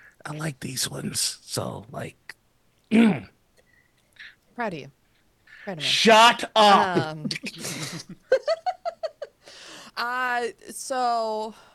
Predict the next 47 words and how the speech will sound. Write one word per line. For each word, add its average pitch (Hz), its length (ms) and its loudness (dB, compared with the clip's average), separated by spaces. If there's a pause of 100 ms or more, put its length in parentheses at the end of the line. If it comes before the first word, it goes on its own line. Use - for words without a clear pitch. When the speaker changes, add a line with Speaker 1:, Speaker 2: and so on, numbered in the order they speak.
(120)
Speaker 2:
so 226 220 -8
you're 214 160 -4
in 226 100 -6
the 214 100 -4
oldest. 202 400 -8
Have 214 280 -2
you, 202 500 -8 (280)
<clears throat> - 280 -18
have - 520 -8
you, 202 280 -10
have 196 160 -8
you 202 100 -8
seen 202 260 -12
the 202 120 -10
others 117 340 -8
that - 300 -8
came 202 340 -8
with 202 180 -8
you 233 160 -10
before? 214 400 -12
I 214 60 -8
know 233 120 -6
that 247 120 -8
was 175 120 -8
a 175 60 -12
big, 185 360 -10
um, 208 440 -12 (100)
big 196 160 -10
thing 196 200 -10
last 202 220 -10
time 208 160 -12
we 202 80 -14
talked. - 340 -16
That, - 200 -12 (120)
uh, - 160 -12
Speaker 1:
I, 120 200 -8 (200)
I 131 60 -4
ran 127 220 -2
into 120 200 -4 (160)
Guinevere, 117 680 -10
and 107 100 -18
I've 113 140 -8
been 110 120 -12
trying 117 400 -8
to 135 80 -10
avoid 123 540 -6
Arthur. 131 800 -2